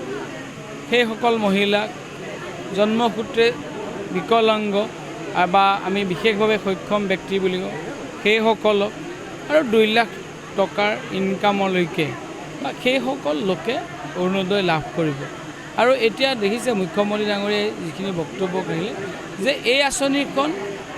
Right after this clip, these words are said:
ইতিমধ্যে বিভিন্ন ৰাজ্যত বেলেগ নামকৰণ কৰি আঁচনি ৰূপায়ণ কৰিছে। তাৰমানে কিমান প্ৰয়োজনীয়তা আছে এই আঁচনিখনৰ প্ৰতি সকলোৱে উপলব্ধি কৰিছে। আৰু মুখ্যমন্ত্ৰী ডাঙৰীয়াই, এ,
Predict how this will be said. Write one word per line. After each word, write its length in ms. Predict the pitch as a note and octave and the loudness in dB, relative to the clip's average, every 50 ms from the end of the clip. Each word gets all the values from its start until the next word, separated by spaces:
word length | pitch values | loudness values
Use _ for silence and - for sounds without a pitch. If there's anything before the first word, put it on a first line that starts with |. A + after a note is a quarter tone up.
| - - F#3+ | -8 -6 -6
ইতিমধ্যে 480 | E3+ D#3+ A3+ B3 B3 A#3+ A#3 B3+ C#4 D4+ D#4 - F#3+ | -4 -2 0 0 2 2 2 4 2 2 0 0 0
বিভিন্ন 400 | F#3 F#3 F3+ G#3+ A#3+ B3+ C4 C4+ C#4 C#4 A#3+ | 0 2 4 4 4 4 4 2 2 4 4
ৰাজ্যত 500 | G3 F#3 F#3+ F#3 D#3+ E3 A3 G#3+ F#3+ D#3 - - - - - - E3 E3 | 4 4 4 2 2 4 4 4 4 2 -2 -10 -12 -12 -10 -8 -2 2
বেলেগ 320 | F#3 G3 G#3 A3+ A#3+ B3 A3+ G3 | 2 4 4 4 4 2 0 0
নামকৰণ 680 | F#3 F3+ F3+ F#3 F#3+ G3 G3+ F3+ G3+ G#3 G#3 G#3 G#3+ G#3 G3 F#3 | 0 2 2 2 2 0 -2 0 2 2 2 2 2 0 -2 0
কৰি 220 | F#3+ G3 G#3+ C4+ E4+ - - - - - - | 0 0 0 0 -2 -4 -8 -12 -12 -6 -6
আঁচনি 340 | E3 D#3 - - F#3+ G3 G3+ G3 | -4 -4 -2 -2 0 0 0 0
ৰূপায়ণ 360 | F3 D#3 - - F3+ F3 E3+ D#3 | -2 -2 0 2 2 2 2 0
কৰিছে। 220 | D#3 D3 - - D3 - - - - - - - - | -2 -4 -4 -6 -8 -10 -12 -12 -12 -12 -12 -6 2
তাৰমানে 420 | G3 G#3 A3+ B3 C4+ C#4 D4 D#4 D4 - - | 2 2 4 4 2 4 4 2 2 0 -2
কিমান 360 | B3 B3 B3+ D4 D4+ D#4 D#4+ B3 - | 0 2 4 4 4 4 2 2 4
প্ৰয়োজনীয়তা 760 | A#3 A3 A3 A#3 A#3 G#3+ A3+ A#3 A3+ A3+ A3+ G3+ - A#3 A3 G#3+ | 6 6 6 6 4 2 2 2 2 0 -2 -2 0 2 2 2
আছে 260 | G3 F3+ - G3 A3 | 2 0 0 0 2
এই 160 | A#3+ A#3 G3+ | 2 4 2
আঁচনিখনৰ 720 | F3 D3+ - - F#3 F#3 G3 G3+ F#3 E3+ F#3 G3 G3 G3 G3 F3 | 2 2 2 0 0 0 0 0 -2 -2 -2 -2 0 -2 -2 -2
প্ৰতি 220 | F3 E3 D#3 - C4 - - - - - - - | -4 -6 -4 -4 -6 -6 -6 -10 -10 -12 -8 -6
সকলোৱে 360 | E3 D#3+ D#3+ F#3+ G3 G3+ G#3+ A3 | -6 -4 0 2 4 4 4 4
উপলব্ধি 580 | G3 D#3 - F3+ F3+ F3 E3+ D#3 C#3+ D#3 E3+ D3+ - | 2 2 2 2 4 4 2 2 0 -2 -2 0 0
কৰিছে। 320 | D#3+ D#3+ D#3+ D3+ - C#3+ C#3 - - - - - - - - - | -2 -2 -2 -4 -6 -8 -10 -10 -10 -12 -10 -10 -8 -8 -4 0
আৰু 80 | - D#4 | 2 4
মুখ্যমন্ত্ৰী 520 | B3 A3+ G#3 - - C4 C#4 D4 D4 D4+ C#4+ | 4 4 4 2 2 2 2 2 2 2 2
ডাঙৰীয়াই, 560 | D4 C#4+ C#4+ C#4+ C#4+ C#4+ C#4+ C#4+ D4 D4 D4 | 2 2 2 2 2 4 4 4 4 4 2
এ, 60 | D4 | 0